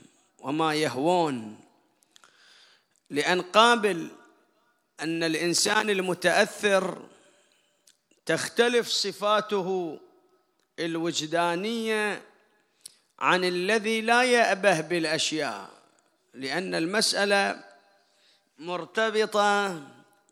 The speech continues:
بأمر وجداني. هذا الأمر الوجداني الداخلي هو الذي يكون عليه الأثر،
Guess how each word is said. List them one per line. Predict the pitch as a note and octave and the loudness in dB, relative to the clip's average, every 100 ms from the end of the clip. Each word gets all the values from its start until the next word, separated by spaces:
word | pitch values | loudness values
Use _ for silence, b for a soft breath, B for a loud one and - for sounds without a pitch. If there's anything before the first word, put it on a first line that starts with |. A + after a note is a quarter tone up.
| - | -12
بأمر | D#3+ E3 G#3+ A3 G#3+ G#3 | -6 0 0 2 0 0
وجداني. | G3+ F#3 D#3+ G3 F#3 D3+ D3 B2 | -2 -4 -2 0 0 -2 -8 -6
هذا | F3 G3 | -4 -2
الأمر | F#3 G3+ G#3 | -2 -2 -2
الوجداني | G3+ F#3+ D#3+ G#3 G#3+ G#3+ G#3 - _ _ b b b b _ D3 | -2 -4 -2 0 0 -2 -4 -8 _ _ b b b b _ -8
الداخلي | C#3+ D3+ G3 G#3+ G#3 G#3+ G#3+ G#3+ G3+ - - _ _ _ b b b b b _ - | -4 2 4 4 0 -2 0 0 -2 -8 -20 _ _ _ b b b b b _ -6
هو | F#3+ B3+ B3+ | 0 4 4
الذي | A#3+ A#3+ A3+ A#3+ A#3 | 4 0 -2 -2 -2
يكون | G#3 G3+ A3+ A#3 G#3 | -2 -2 -2 0 2
عليه | E3+ G#3+ A3 G#3+ G3+ | 2 2 2 0 -2
الأثر، | F#3+ F#3 D#3 C3 | -4 -4 -6 -8